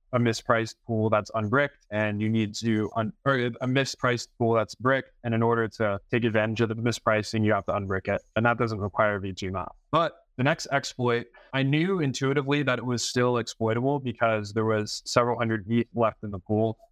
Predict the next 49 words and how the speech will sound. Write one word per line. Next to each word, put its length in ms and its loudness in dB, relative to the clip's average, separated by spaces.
and 120 4
a 60 0
small 280 0
amount 200 0
of 100 -4
curve. 380 0
And 500 0
by 160 2
the 140 0
second, 340 0
ex-, 160 -2
the 220 0
previous 360 2
exploit's 420 -2
logic, 380 2
like, 200 -2
you 100 -4
should 240 0
still 220 0
be 100 2
able 300 0
to 260 0
retrieve 400 0
those 160 0
funds. 380 -4
Except 280 0
this 180 -2
time, 360 0
the 580 0
exploit, 540 -2
the 80 2
donation 480 0
didn't 240 0
work 300 0
because 480 0
you 80 2
would 120 2
have 220 0
to 80 -2
donate 640 0
several 240 2
tens 280 0
of 100 0
millions 360 0
of 120 0
curve 300 0
to 120 -2
donate 320 2
instead 440 -2